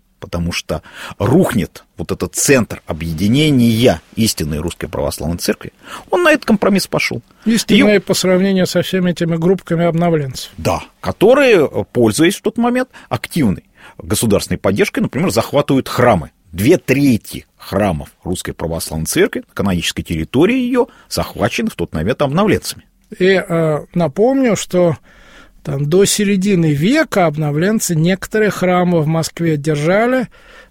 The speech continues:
Speaker 2: Э, в-, насколько я помню, последний, который они сдали, был храм Святого Пимена Великого, э, в Новых Воротниках.
Speaker 1: Да, э, но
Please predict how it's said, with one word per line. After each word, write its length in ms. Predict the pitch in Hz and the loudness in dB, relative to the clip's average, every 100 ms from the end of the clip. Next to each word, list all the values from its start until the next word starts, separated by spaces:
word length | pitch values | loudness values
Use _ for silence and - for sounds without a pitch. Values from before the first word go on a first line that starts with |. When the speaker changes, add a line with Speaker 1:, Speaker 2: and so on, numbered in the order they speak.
| - | -8
Speaker 2:
Э, 720 | 160 160 156 151 147 147 143 | -2 0 2 2 0 -2 -4
в-, 480 | - - - - 147 | -8 -14 -14 -16 -16
насколько 600 | 139 147 156 151 196 185 | -12 -8 -8 -4 -2 0
я 80 | 202 | -2
помню, 380 | 156 196 180 170 | 0 0 0 0
последний, 460 | - 165 196 185 175 | -2 -2 0 0 0
который 640 | 175 151 180 175 170 156 | -4 -2 0 2 0 -2
они 340 | - 156 160 | -4 -4 -2
сдали, 400 | 147 170 196 185 | -2 0 0 0
был 320 | 156 165 170 | 0 0 -2
храм 280 | 156 180 170 | 0 -2 -2
Святого 440 | - 160 - 175 156 | -2 -4 -2 -2 -2
Пимена 560 | 185 180 165 165 139 - - - _ | -2 0 0 0 -4 -8 -20 -20 _
Великого, 720 | 165 180 233 185 170 156 151 123 _ _ _ | 0 0 0 0 2 2 0 -4 _ _ _
э, 180 | 160 156 | -4 -2
в 80 | 151 | 0
Новых 360 | 170 160 151 160 | 0 0 0 0
Воротниках. 760 | 170 165 139 147 - 127 - - - - | 2 2 0 -6 -8 -12 -12 -18 -20 -16
Speaker 1:
Да, 460 | - 101 120 82 85 _ - - - | -8 -2 0 0 -4 _ -20 -20 -8
э, 340 | 95 98 98 107 | 0 2 4 4
но 760 | 113 131 127 120 113 107 92 | 6 6 6 6 4 2 0